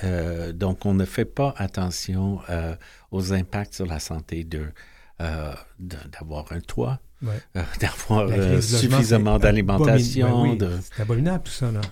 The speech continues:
Speaker 1: C'est ça. Donc, il y a toutes ces choses qui, euh, sont des facteurs, euh, comme on dit, euh, des, euh, des, euh, déterminants sociaux de la santé, euh, et on ne fait pas assez d'attention, euh, pour,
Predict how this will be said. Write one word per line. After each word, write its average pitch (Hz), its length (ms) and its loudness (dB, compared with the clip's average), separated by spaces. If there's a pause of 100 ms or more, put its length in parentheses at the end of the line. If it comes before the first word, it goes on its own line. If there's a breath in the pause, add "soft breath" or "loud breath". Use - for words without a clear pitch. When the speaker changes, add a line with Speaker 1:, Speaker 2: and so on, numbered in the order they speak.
Speaker 1:
C'est 117 240 8
ça. - 200 6 (240)
Donc, 90 240 0
il 98 180 2
y 101 80 4
a 98 80 4
toutes 151 360 -4
ces 113 120 0
choses 110 460 -2 (340 loud breath)
qui, 98 360 0
euh, 87 180 2
sont 107 200 -2
des 98 120 0
facteurs, 98 680 -2
euh, 87 300 -2
comme 92 220 -2
on 82 140 -6
dit, 92 320 -4
euh, 85 120 -4
des, 85 260 -6
euh, 80 160 -6 (580 loud breath)
des, 87 240 -2
euh, 78 220 -8
déterminants 87 680 -4
sociaux 95 520 -4
de 101 80 -8
la 87 100 -2
santé, 123 640 -4 (440 loud breath)
euh, 95 220 2
et 90 160 0
on 98 120 0
ne 95 120 0
fait 120 220 -6
pas 151 340 -4
assez 110 340 -4
d'attention, 87 800 -6 (120)
euh, 87 80 -6
pour, 85 440 -6